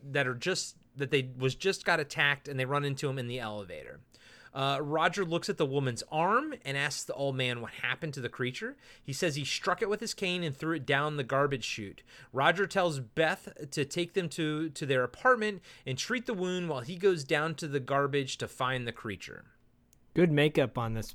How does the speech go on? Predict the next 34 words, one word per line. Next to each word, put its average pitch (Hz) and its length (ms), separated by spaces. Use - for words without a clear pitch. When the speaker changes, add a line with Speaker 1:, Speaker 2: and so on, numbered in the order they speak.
Speaker 2:
this 110 380
one, 107 200
by 104 140
the 107 80
way. 107 200
Speaker 1:
Yeah, 359 340
actually 202 460
really, 349 300
really 311 240
good 262 280
on 147 140
her 156 140
arm. 151 320
Yeah. 190 80
Speaker 2:
Good 180 80
on 175 180
you, 135 80
Joe 117 220
Blasco. 117 640
Speaker 1:
Yeah, 285 180
y-, 214 80
yeah. 226 140
It - 60
was 208 100
probably 254 300
his 208 140
best, 180 400
uh, 202 360
best 185 360
makeup 208 260
effect - 400
we, 117 160
we 117 140
saw. 120 300